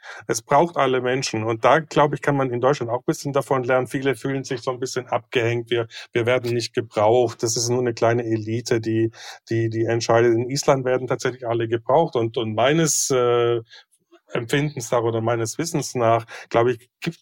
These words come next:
man den Menschen auch in gewisser Weise dieses Gefühl, ja, ihr werdet gebraucht. Und ich find's auch immer so, so, und ich find's auch immer so toll, äh, Island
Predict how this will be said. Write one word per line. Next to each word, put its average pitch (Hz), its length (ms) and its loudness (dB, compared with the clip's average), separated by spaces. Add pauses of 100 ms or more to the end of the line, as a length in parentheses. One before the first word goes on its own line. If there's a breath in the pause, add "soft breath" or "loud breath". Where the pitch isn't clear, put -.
(100)
man 139 180 4
den 123 160 0
Menschen 120 360 -2
auch 113 280 0
in 123 100 -4
gewisser 123 320 0
Weise 117 240 0
dieses 110 300 -8
Gefühl, 135 520 -2
ja, 120 140 2
ihr 117 220 -2
werdet 107 280 -4
gebraucht. 120 580 0 (540 loud breath)
Und 120 500 -2
ich 127 200 -6
find's 131 220 0
auch 127 120 2
immer 131 200 0
so, 123 160 0
so, 120 400 -2 (320)
und 123 160 0
ich 135 100 -2
find's 135 180 2
auch 135 120 4
immer 131 160 2
so 123 100 -2
toll, 135 500 4
äh, 123 240 2
Island 131 520 0